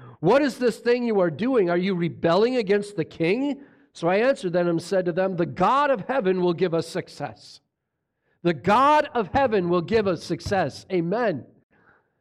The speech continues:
"Therefore, we, his servants, will arise and build, but you have no portion, right, or memorial in Jerusalem." So now they start building it, and I'm gonna get through this quick. Then Eliashib, the high priest, arose with his brothers and priests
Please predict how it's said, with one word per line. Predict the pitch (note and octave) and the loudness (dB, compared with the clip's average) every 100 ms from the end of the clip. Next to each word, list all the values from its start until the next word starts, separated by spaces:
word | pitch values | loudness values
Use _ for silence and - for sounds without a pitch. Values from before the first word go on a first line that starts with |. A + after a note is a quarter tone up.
| _ _ - | _ _ 0
"Therefore, | D4 C#4+ D4 A#3+ - | 2 2 4 4 2
we, | G#3+ C#4 D4+ | 0 2 2
his | A#3 C4+ - | 2 -2 -4
servants, | - D4 C4+ A3 G3 | -2 0 2 0 0
will | G#3+ A3+ | 0 2
arise | G#3 G3 C4+ D4 C4 F#3 | 2 2 4 2 2 0
and | G3+ | -2
build, | D#3+ C#4+ C4 F3+ C3 - - _ _ | 0 4 4 2 -4 -14 -20 _ _
but | F#3 A#3 | -2 0
you | F#3 D4+ | 0 2
have | B3+ C#4 G#3+ | 2 2 2
no | C#4 F4 | 2 2
portion, | B3+ D#4 C#4 - E3 C3+ - - | 2 2 2 0 -6 -6 -10 -6
right, | D3+ C4 C4 - - - | 0 2 2 -2 -8 -2
or | G#3 | 2
memorial | G#3 G#3 B3 A#3 F#3 | 4 4 6 6 4
in | F3 | 0
Jerusalem." | C#3+ F3 F#3 - D3+ A2+ - - | 0 0 0 0 -4 -4 -10 -20
So | - F#3+ | -2 2
now | G3 A#3 | 4 4
they | C#4 | 2
start | A#3+ - G#3+ D#3 | 0 0 0 2
building | A3+ B3 F#3 | 2 2 0
it, | C#3+ D#3 | 0 -2
and | D#3 | 0
I'm | F#3+ | 2
gonna | G3+ | 2
get | F3 F#3+ | 0 -2
through | G#3 | -2
this | F#3+ - | -4 -4
quick. | - G#3 - - D3+ C#3+ - _ - | -2 -2 -2 -12 -18 -18 -20 _ 0
Then | A3+ C#4 G3+ - - _ - | 4 4 0 -8 -20 _ 0
Eliashib, | G#3 B3+ C4 - A#3+ E3+ | 2 2 0 0 0 2
the | D#3 | 0
high | F3+ B3+ C4 | 0 2 0
priest, | - A#3 A#3+ - | 0 -2 -2 0
arose | G3 A3 B3+ G3+ | 2 4 2 0
with | G3+ | -2
his | E3 | 0
brothers | D3 B3+ A#3+ G3+ | 0 2 2 0
and | F3+ | -2
priests | A#3 C4 - | -2 -2 -4